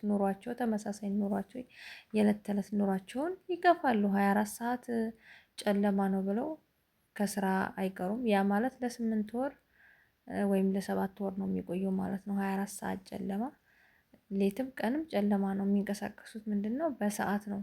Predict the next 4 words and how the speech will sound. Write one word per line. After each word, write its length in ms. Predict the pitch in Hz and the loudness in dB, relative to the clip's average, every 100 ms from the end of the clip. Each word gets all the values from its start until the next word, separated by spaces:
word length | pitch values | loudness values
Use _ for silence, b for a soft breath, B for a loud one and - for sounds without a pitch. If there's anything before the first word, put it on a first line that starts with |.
| - 208 | -6 -2
ነጋ 420 | 208 196 - - 214 208 202 202 208 208 b b b b 202 | 0 0 -6 0 4 4 4 0 -4 -8 b b b b 0
እንነሳ፣ 480 | 196 196 202 208 269 285 | 4 4 4 2 2 2
መሸ 240 | 226 208 - 202 | 2 0 0 0
እንተኛ 460 | 190 190 196 190 | 0 0 0 0